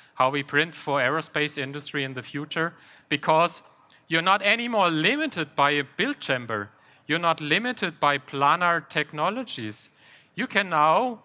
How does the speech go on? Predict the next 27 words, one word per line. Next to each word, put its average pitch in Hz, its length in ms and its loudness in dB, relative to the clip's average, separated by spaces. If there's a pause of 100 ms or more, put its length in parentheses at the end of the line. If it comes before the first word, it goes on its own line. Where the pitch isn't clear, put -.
work 147 380 0
with 170 260 -6
your 160 300 2 (480)
carbon 190 460 2
fiber 190 440 2
material 196 800 0
and 156 160 0
lay 151 300 0
it 190 280 -4 (240)
in 156 140 -8
different 175 420 -4
kind 156 260 0
of 143 100 -6
structures. - 600 -4 (1900)
And 147 420 0 (540)
what 175 180 2
does 208 180 2
it 185 160 -6
mean? 180 340 -2 (1700)
Now 139 140 4
you 226 140 0
can 214 220 0
consider 208 500 0
to 175 160 -14
combine 165 720 0 (720)
different 175 380 -4
things. 160 420 -4